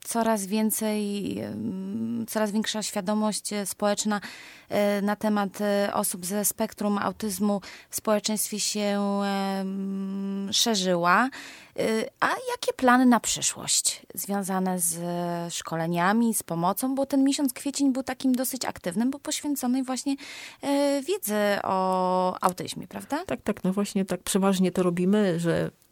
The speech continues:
Speaker 2: w kwietniu taki jest skomasowany,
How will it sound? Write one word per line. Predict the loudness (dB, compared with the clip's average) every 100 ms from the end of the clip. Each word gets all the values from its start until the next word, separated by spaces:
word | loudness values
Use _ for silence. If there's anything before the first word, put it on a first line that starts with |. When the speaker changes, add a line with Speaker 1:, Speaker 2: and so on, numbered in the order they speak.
| -12
Speaker 2:
w |
kwietniu | 0 0 2 0 0 -2 _ _
taki | -6 -6 -6 -4
jest | -2
skomasowany, | -2 -2 0 2 0 2 2 4 2 0